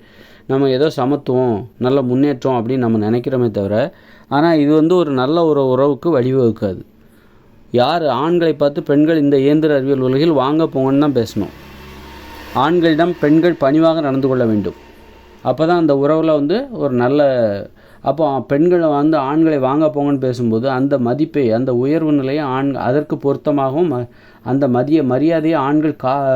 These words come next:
காப்பாத்துற மாதிரியும் அவனுடைய செயல்பாடு இருக்க வேண்டும். இப்படி ஒரு முறைப்படுத்தப்பட்ட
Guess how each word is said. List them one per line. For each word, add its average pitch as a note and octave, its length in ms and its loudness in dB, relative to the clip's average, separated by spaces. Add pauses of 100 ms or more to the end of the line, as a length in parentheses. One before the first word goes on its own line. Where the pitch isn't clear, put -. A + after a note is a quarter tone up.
(140)
காப்பாத்துற D3+ 540 -2
மாதிரியும் D3 360 0
அவனுடைய C#3+ 360 -2
செயல்பாடு B2 460 -2
இருக்க G#2 220 -8
வேண்டும். F#2 300 -14 (600)
இப்படி D3 300 0 (200)
ஒரு C3+ 220 -2
முறைப்படுத்தப்பட்ட C#3 840 -2